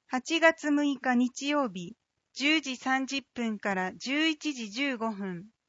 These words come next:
北コミュニティセンター、イスタ羽ばたき。定員三十人、当日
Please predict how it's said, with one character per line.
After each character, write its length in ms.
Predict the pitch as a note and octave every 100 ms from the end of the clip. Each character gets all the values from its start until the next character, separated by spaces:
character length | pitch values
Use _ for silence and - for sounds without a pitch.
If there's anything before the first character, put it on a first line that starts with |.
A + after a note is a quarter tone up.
| _ _ -
北 280 | - D#4 D#4+
コ 140 | E4
ミ 100 | D#4+
ュ 40 |
ニ 160 | D#4+ D#4
テ 100 | - D4
ィ 40 |
セ 200 | A#3 D4+
ン 100 | D4
タ 380 | A#3+ F#3+ F3 F3 -
ー、 60 |
イ 60 | D4
ス 100 | -
タ 120 | B3
羽 140 | G3
ば 140 | F#3 F#3
た 160 | F#3
き。 280 | F3+ F#3 E3+ _ _ _ _ _ _ _ _ -
定 300 | C4+ C#4 D4+
員 320 | D4 C#4+ B3+ -
三 340 | - C4+ D4+ D#4
十 240 | D#4 D#4+
人、 340 | A#3 F#3 E3+ F#3 _ -
当 200 | D4 D#4
日 180 | D4+